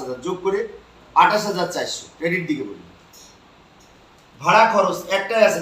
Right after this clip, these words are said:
দশ হাজার পাঁচশো ডেবিট দিকে, তাই এটা আমরা ডেবিট দিকে লিখবো। বেতন খরচ ছয় হাজার দুইশো ডেবিট দিকে আছে, তাই এটাও আমরা ডেবিট দিকে লিখবো। সাপ্লাইজ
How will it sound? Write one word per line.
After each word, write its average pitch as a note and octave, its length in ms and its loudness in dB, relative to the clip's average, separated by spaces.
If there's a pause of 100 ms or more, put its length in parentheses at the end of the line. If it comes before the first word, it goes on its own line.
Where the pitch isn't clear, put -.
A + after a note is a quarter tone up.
দশ D#3+ 140 -2
হাজার - 200 -10
পাঁচশো - 280 -12
ডেবিট G#3 340 2
দিকে, - 180 -10 (560)
তাই E3+ 160 0
এটা F#3+ 160 0
আমরা G3 180 0
ডেবিট G3+ 260 2
দিকে D#3+ 200 -2
লিখবো। - 220 -14 (1400)
বেতন A3+ 280 6 (100)
খরচ F3+ 280 0 (800)
ছয় E3 200 -2
হাজার - 220 0
দুইশো E3+ 260 -6
ডেবিট F#3+ 300 -4
দিকে E3 140 -2 (100)
আছে, - 140 -10 (440)
তাই D#3 200 -8
এটাও A3 260 4
আমরা G#3 120 2 (100)
ডেবিট F#3 280 0
দিকে D#3 220 -4
লিখবো। - 220 -16 (1500)
সাপ্লাইজ G#3 400 4